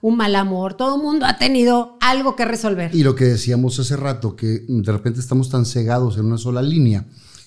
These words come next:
Speaker 2: que no ves una solución, y ahí te puedes identificar con un caso
Speaker 1: Ajá,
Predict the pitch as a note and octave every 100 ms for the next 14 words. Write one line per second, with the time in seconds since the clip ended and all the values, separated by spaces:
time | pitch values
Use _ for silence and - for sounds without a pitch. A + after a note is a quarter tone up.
0 | _ B2+ B2+ B2+ C3 C3 B2+ B2+ B2 C#3
1 | C#3 B2+ F#3+ D#3+ C#3 C3 C3 C#3 C#3+ C#3+
2 | C#3 C3 G#2 A2+ D3+ D#3 D3 D3 D3 C4
3 | A#3+ F4+